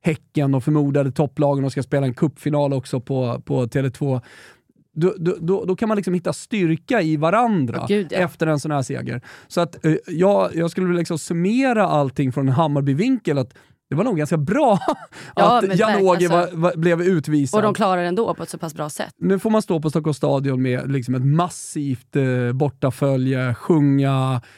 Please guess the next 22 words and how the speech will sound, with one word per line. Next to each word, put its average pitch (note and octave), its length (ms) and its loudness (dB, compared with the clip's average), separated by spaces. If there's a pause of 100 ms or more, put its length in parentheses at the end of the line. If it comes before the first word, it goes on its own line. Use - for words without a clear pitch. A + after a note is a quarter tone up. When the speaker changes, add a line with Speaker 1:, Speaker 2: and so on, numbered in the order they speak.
(200)
Speaker 1:
festa C3+ 880 -2
och, B2 600 -6
och B2+ 560 -2
vara C#3+ 200 2
glada C3+ 500 0
och C#3+ 160 -4
känna C3+ 320 0
att, A#2+ 100 -6 (480)
för F#3 80 0
det G#3 140 0
tror G#3+ 120 0
jag E3+ 80 0
verkligen C#3+ 240 0
man C#3 80 0
känner, F#3 540 -4 (360)
att B2 160 -2 (300)
i-, D3 140 -4 (160)
ingenting D#3 680 -2 (260)
kan D3 200 0
tas. F#3+ 340 -2
Vi E3 80 0
är G#3+ 40 2